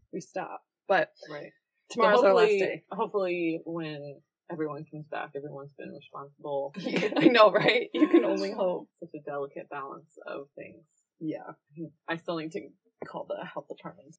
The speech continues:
Speaker 1: Yeah, me too. Ash did not do well with that second one. Holy moly. He, I don't know what version he got. So he got it, like, around noon one day, came home, went to bed, like, at eight o'clock that night, then felt like crap.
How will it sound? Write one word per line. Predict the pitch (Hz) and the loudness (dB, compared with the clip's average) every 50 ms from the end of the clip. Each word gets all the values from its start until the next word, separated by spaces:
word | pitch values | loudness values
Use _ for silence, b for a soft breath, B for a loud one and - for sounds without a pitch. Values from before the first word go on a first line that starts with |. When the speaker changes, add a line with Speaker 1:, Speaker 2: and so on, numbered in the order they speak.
| _ | _
Speaker 1:
Yeah, | - 160 156 | -12 -8 -6
me | 160 151 151 | -4 -4 -6
too. | 151 - - 143 - - | -8 -8 -12 -10 -8 -6
Ash | 160 156 160 175 - - | -4 -2 -2 -2 -2 -4
did | - 170 147 | -8 -6 -4
not | 147 156 160 156 156 147 139 - - | -2 -2 -2 -2 -2 -4 -6 -8 -6
do | 165 156 151 151 147 | -4 -4 -2 -2 -2
well | 143 127 - - - - 165 175 _ _ - | -4 -8 -10 -10 -12 -14 -14 -16 _ _ -16
with | - 165 - | -16 -12 -10
that | 139 131 - - | -10 -10 -10 -12
second | - 147 139 - 143 - - | -14 -14 -12 -12 -14 -16 -14
one. | 139 131 - 147 - - - | -14 -14 -14 -16 -14 -6 -2
Holy | 196 185 180 175 170 165 165 160 | 0 2 2 2 2 2 2 2
moly. | 156 151 143 139 117 120 151 160 | 2 0 0 -2 -4 -4 -4 -4
He, | 170 185 202 196 196 190 190 196 202 202 202 _ _ _ _ _ _ _ _ - | -4 -4 -4 -2 -2 -2 0 -2 -2 -2 -4 _ _ _ _ _ _ _ _ -6
I | - 175 | -2 0
don't | 185 185 180 | 0 0 2
know | 180 175 170 | 0 0 0
what | 160 160 - - | 0 0 0 0
version | 170 160 165 175 185 196 196 196 | 0 -2 -2 -2 -2 -4 -8 -6
he | 196 208 | -8 -6
got. | 233 214 208 220 226 240 233 - - | -6 -4 -2 0 0 -2 -2 -2 -6
So | - - - - | 0 2 4 4
he | 302 226 | 4 4
got | 196 202 190 208 220 | 2 2 4 4 4
it, | 233 254 240 - - | 2 2 0 -2 -4
like, | - 175 170 165 | -6 -6 -2 -2
around | 165 175 175 170 170 170 175 170 - | 0 0 0 0 0 0 0 0 -2
noon | - 165 165 160 156 156 160 156 | -2 -2 0 0 0 0 -2 -4
one | - - 147 | -4 -6 -6
day, | 151 - 190 190 87 170 - - | -6 -4 -6 -6 -6 -8 -10 -8
came | - 185 180 180 | -6 -6 -4 -4
home, | 170 180 175 170 160 165 165 165 _ _ _ | -4 -2 -2 0 0 -2 -4 -6 _ _ _
went | - 156 165 175 175 175 - - | -4 0 2 2 2 0 -2 -4
to | - 190 | -6 -4
bed, | 170 175 170 160 156 156 147 143 147 _ _ - | -2 0 0 0 0 0 -2 -4 -10 _ _ -6
like, | 165 165 156 | -6 -4 -4
at | 156 143 - | -4 -6 -4
eight | 160 165 147 143 | -4 -4 -4 -4
o'clock | 147 - - - 196 _ | -6 -8 -10 -10 -10 _
that | - - - | -14 -14 -12
night, | - - - 185 - - _ _ _ - | -10 -10 -12 -12 -14 -16 _ _ _ -4
then | 233 - 175 180 180 170 - | -2 0 0 0 -2 -4 -2
felt | 190 185 - | -2 0 2
like | - 202 - | 2 2 2
crap. | - - 214 180 170 170 165 - | 0 -2 0 2 4 2 2 0